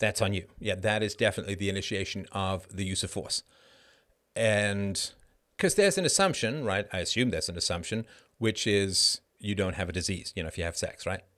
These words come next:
with someone, that you don't have a disease, they don't have a disease. If you don't tell them and they get infected, yeah, that's on you for sure. You know, the other questions are, you know, you feel a little headachy, a tiny bit sniffly. It could just be allergies. You go to work, somebody else gets a cold. Well, that's not really that big a deal, right? So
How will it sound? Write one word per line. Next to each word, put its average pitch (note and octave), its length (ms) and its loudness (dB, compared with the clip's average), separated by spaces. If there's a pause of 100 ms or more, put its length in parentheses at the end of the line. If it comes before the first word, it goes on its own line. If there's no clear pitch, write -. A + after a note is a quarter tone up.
(100)
with F#2+ 100 -2
someone, E2+ 260 -6 (280)
that - 180 -4
you G2+ 120 0
don't G2 100 2
have F#2 100 0
a F2+ 40 -6
disease, F#2+ 320 -2
they G#2+ 100 2
don't G2+ 80 2
have F2 140 -4
a - 20 -8
disease. G#2 320 -4
If C3 120 -6
you D3 40 -2
don't E3 180 4
tell C#3+ 220 4
them D3+ 140 0
and A#2 120 2
they G2+ 120 2
get G2 160 2
infected, F#2 440 0
yeah, F#2 220 2
that's F2+ 240 -2
on F2+ 100 -2
you E2 140 -2
for - 140 -10
sure. - 200 -10 (640)
You F3 140 4
know, C#3+ 160 8
the D3+ 100 4
other E3 160 8
questions C3+ 560 2
are, A2 580 6
you B2 140 4
know, A2 80 6
you A2 160 4
feel C3 480 4
a G#2 60 2
little B2+ 240 0
headachy, B2+ 600 6
a G#2+ 60 4
tiny C3+ 300 2
bit B2 100 4
sniffly. A#2 480 2
It G2+ 100 -2
could E3 140 -4
just - 160 -6
be C3 120 0
allergies. A#2+ 520 2
You F#2+ 80 -2
go B2 140 4
to C3 80 2
work, A#2 240 4
somebody B2 260 2
else A#2 140 2
gets - 160 0
a F#2+ 40 -10
cold. G2+ 360 2
Well, G#2+ 100 0
that's G2 160 -2
not D#2+ 140 -6
really E2+ 160 -6
that E2+ 200 -4
big E2 140 -6
a E2 40 -8
deal, D#2+ 220 -10
right? F2 220 -8
So F2+ 220 -10